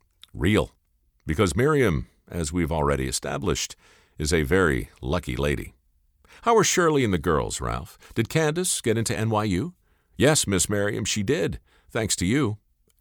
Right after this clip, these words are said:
"Don't give it a second thought, Ralph. It was just a phone call. Now, have some cake."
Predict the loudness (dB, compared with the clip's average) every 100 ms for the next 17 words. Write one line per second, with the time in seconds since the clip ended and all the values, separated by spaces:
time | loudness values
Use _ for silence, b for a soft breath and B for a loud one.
0 | 0 4 4 4 2 4 2 2 0 -2
1 | -6 -2 -2 -2 -4 -6 -6 -8 -2 2
2 | 2 2 2 2 -2 0 0 0 -2 -2
3 | -4 -4 _ _ _ 0 2 2 0 _
4 | _ 0 2 2 0 -2 -4 -4 _